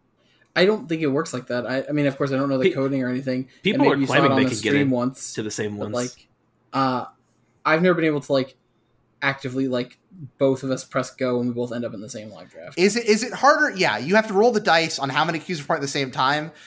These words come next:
Speaker 3: but is it still possible if you have the time and effort just to, "Oh, we all didn't get in here, just quick exit out, exit out, exit out real fast"? You could do it.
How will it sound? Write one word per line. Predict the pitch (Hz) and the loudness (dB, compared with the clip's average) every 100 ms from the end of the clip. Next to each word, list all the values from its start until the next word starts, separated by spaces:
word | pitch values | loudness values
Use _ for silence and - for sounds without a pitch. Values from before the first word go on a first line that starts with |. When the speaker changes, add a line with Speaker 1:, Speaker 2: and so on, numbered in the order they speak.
| - | -6
Speaker 3:
but | 147 | -4
is | 147 147 | -2 -2
it | 139 | 0
still | 202 | 0
possible | 202 175 185 - 208 185 | 2 0 0 0 0 0
if | 165 | 0
you | 165 | 0
have | 160 139 | 0 0
the | |
time | 139 143 160 151 | -2 2 2 2
and | |
effort | 139 139 156 | -2 -2 -6
just | 135 - | -8 -8
to, | 135 135 - - - | -6 -6 -12 -20 0
"Oh, | 185 151 | 4 4
we | 151 | 6
all | 165 | 6
didn't | 160 160 | 4 0
get | 151 | 0
in | 151 | 0
here, | 147 139 127 - _ | 0 -2 -4 -10 _
just | 156 - | -8 -6
quick | - 208 202 | 0 0 2
exit | 170 135 | 0 2
out, | 139 117 | -2 0
exit | 160 147 | -2 2
out, | 139 143 | 0 0
exit | 147 151 | 2 2
out | |
real | 135 127 | 2 -2
fast"? | 123 101 - | -2 -6 -8
You | 147 175 | -6 -4
could | - | -4
do | 107 | -6
it. | 95 | -10